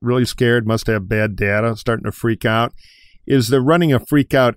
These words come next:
ad. They've got some new ad that, uh, alleges that their Republican opponent, Youngkin, had run a dental company, did, like, unauthorized, it's kind of the, the Meningen, it's terrible.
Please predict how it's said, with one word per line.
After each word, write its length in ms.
ad. 420
They've 100
got 220
some 240
new 180
ad 300
that, 640
uh, 60
alleges 600
that 160
their 140
Republican 520
opponent, 280
Youngkin, 520
had 220
run 320
a 80
dental 420
company, 460
did, 260
like, 220
unauthorized, 720
it's 120
kind 200
of 100
the, 260
the 140
Meningen, 640
it's 200
terrible. 600